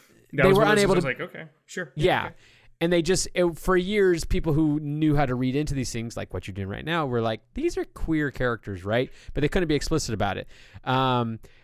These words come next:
Speaker 2: Psylocke just, God, maybe a year or two ago, got to be cano-, canonized as being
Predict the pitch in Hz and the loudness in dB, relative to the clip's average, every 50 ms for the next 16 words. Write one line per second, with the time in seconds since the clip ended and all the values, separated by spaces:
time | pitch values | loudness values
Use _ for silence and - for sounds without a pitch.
0 | _ _ - - - - - 165 160 165 160 156 147 147 - - - - _ - | _ _ -12 -6 -2 2 2 4 4 4 4 4 2 0 -2 -8 -20 -20 _ -20
1 | _ - - 120 127 156 170 185 208 233 233 - - - - - - - - - | _ -12 -6 0 2 4 4 4 4 2 0 0 -2 -4 -6 -8 -10 -14 -16 -18
2 | - - - - - - - 95 90 87 87 82 92 98 98 104 101 101 90 85 | -20 -20 -20 -16 -10 -6 -4 -2 -2 -2 -4 -4 -4 -4 -4 -4 -4 -4 -6 -6
3 | 85 87 90 90 98 107 110 120 131 - - 151 151 147 139 143 151 151 156 160 | -8 -8 -8 -6 -4 -2 0 -2 -2 -2 -2 0 0 0 0 0 0 0 0 0
4 | - - 113 113 117 117 117 - 113 110 117 117 113 110 - _ _ - - - | -2 -4 -2 0 0 0 0 -4 -6 -4 -4 -4 -4 -6 -8 _ _ -4 -2 -2
5 | 120 113 117 120 123 135 - 131 - - 147 147 143 143 139 131 123 120 120 117 | -2 -2 0 0 0 -2 -4 -6 -4 -2 0 0 0 0 0 -2 -2 -2 -2 -4
6 | 110 - - - 113 113 110 101 90 117 113 110 107 107 104 101 95 | -6 -8 -8 -8 -6 -6 -6 -4 -4 -4 -2 -2 -4 -6 -6 -8 -8